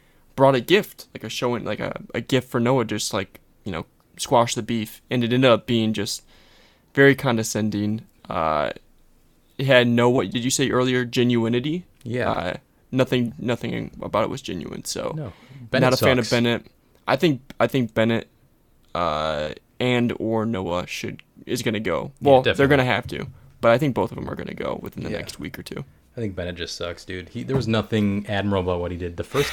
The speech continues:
Speaker 2: gift was, like, the bandana, and he was kind of like, we talked about ranching and stuff. I was like, "Okay, maybe he's being real." But then he brought out the book of, like, the four,
Speaker 1: Yeah.
Speaker 2: um, social intelligence or whatever, emotional intelligence.
Speaker 1: Ooh.
Speaker 2: And he's like, "You're deficient in three of the four." And I'm like,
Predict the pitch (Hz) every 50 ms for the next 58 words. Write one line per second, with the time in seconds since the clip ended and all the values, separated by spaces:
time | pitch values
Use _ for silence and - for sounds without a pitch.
0 | - 135 139 139 - - 117 104 98 113 98 - 92 90 87 95 98 95 85 85
1 | 87 98 107 113 117 101 90 90 90 - - 101 95 87 87 90 82 - - -
2 | - - - _ _ - 110 - 117 107 92 101 101 90 85 90 98 101 98 -
3 | 113 101 - 107 98 104 98 - - 160 143 - 120 104 104 107 104 101 98 104
4 | 92 104 98 90 98 95 92 90 87 92 104 110 98 87 80 - - 98 90 87
5 | 92 82 90 87 87 87 87 90 - - 95 80 - 87 85 - - 92 80 -
6 | 92 85 - - 90 - - - 92 87 87 87 85 85 85 78 - _ _ _
7 | _ _ _ _ _ _ _ _ - 50 50 50 50 50 - - 52 52 50 -
8 | - - - - - - 98 90 85 - 101 90 90 87 87 90 95 98 110 107
9 | 90 - 90 87 90 85 98 92 - - 92 92 92 92 90 95 92 87 87 87
10 | - - 90 87 82 - 92 95 127 127 131 135 135 135 135 131 131 127 123 120
11 | 113 113 - _ - 117 107 101 107 98 104 120 117 120 117 107 - 127 117 -
12 | - 113 101 92 - - 110 113 110 98 92 - - - 120 104 98 90 87 87
13 | -